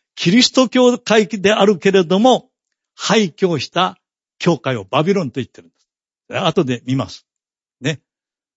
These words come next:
バビロンはもう、倒れた、道徳的に大敗したという宣言をする。第三の御使いは、獣とその像と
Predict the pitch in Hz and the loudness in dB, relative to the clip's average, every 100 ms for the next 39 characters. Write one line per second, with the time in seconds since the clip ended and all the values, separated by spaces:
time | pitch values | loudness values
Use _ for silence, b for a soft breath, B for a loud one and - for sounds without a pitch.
0 | _ _ _ _ - 151 180 165 123 107 | _ _ _ _ -4 -2 0 -2 -4 -6
1 | 127 107 - _ _ _ _ _ 175 202 | -6 -8 -12 _ _ _ _ _ 2 4
2 | 165 113 90 _ _ _ _ 110 151 208 | 2 -2 -16 _ _ _ _ -4 2 4
3 | 208 185 - 165 160 120 _ _ - 202 | 4 -2 -2 -8 -6 -8 _ _ -2 2
4 | 196 170 156 - 117 - 107 - _ _ | 2 2 -2 -6 -14 -14 -20 -20 _ _
5 | - - 147 117 123 131 - 104 _ _ | -12 -4 -4 -4 -6 -6 -10 -18 _ _
6 | _ 127 190 180 - 170 156 139 127 - | _ 0 0 2 2 2 0 -2 -4 -8
7 | - 131 107 139 160 b b - 170 175 | -4 -4 -2 -2 -2 b b -4 0 0
8 | 160 143 123 139 120 104 113 175 143 - | -2 -6 -8 -6 -8 -8 2 4 4 0
9 | 170 | -4